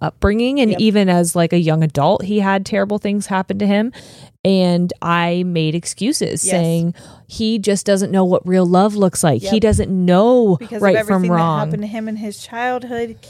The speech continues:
Speaker 2: he
Speaker 1: Yep.
Speaker 2: didn't deserve that. And now he's, I just need to fix,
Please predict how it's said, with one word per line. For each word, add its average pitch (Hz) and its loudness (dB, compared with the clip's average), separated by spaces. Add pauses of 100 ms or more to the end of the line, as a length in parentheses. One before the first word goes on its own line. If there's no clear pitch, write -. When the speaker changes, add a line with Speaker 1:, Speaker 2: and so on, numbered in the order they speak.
Speaker 2:
he 170 -10
Speaker 1:
Yep. 175 2
Speaker 2:
didn't 247 -4
deserve 220 -4
that. 226 -2
And 208 -4
now 214 -6
he's, 214 -10 (140)
I 226 -10
just 247 -14
need 262 -12
to 247 -14
fix, 269 -10